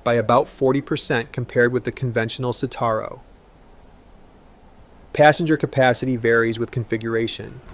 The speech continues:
The twelve meter Isotaro carries up to eighty-eight passengers, while the shorter Isotaro K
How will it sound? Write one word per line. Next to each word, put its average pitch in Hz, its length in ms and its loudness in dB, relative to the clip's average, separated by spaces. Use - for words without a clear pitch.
The 123 80 -2
twelve 147 360 6
meter 147 240 2
Isotaro 127 720 2
carries 123 360 0
up 120 160 2
to - 140 -2
eighty-eight 131 420 0
passengers, 117 840 -4
while 131 140 8
the 127 80 6
shorter 175 440 6
Isotaro 139 720 4
K 110 520 -2